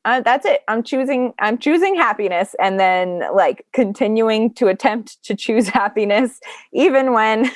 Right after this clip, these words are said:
<laughs> she got this news about having to, you know, fire ten percent of her workforce or, or whatever it was.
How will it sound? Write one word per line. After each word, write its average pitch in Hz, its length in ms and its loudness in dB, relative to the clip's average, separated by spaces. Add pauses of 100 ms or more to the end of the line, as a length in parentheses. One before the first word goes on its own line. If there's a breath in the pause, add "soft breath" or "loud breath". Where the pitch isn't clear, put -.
(160)
<laughs> - 200 0
she - 320 -6
got 196 320 0
this 196 180 -10
news 175 260 -6
about 165 280 0
having 170 320 -4
to, 165 220 -2 (380 soft breath)
you 170 120 -6
know, 156 260 -4 (100)
fire 160 420 2
ten 156 220 -6
percent 151 480 -8
of 156 60 -8
her 160 140 -2
workforce 160 520 -2
or, - 320 -2
or - 140 -6
whatever 147 340 0
it 101 80 0
was. 156 300 0